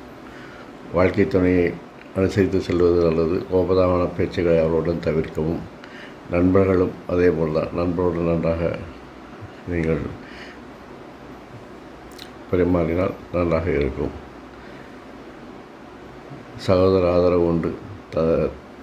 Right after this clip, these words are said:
பெற்றோர்கள் ஆதரவு உண்டு. நண்பர்களும் பெண்களும் உதவிகளாக இருப்பார்கள்.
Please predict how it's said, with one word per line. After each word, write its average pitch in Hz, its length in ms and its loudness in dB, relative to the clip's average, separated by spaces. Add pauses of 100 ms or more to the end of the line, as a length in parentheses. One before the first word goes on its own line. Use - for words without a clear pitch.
பெற்றோர்கள் 87 560 2
ஆதரவு 80 400 2
உண்டு. 73 220 -4 (1200)
நண்பர்களும் 90 560 4
பெண்களும் 85 400 4 (200)
உதவிகளாக 82 460 2 (140)
இருப்பார்கள். 65 560 -8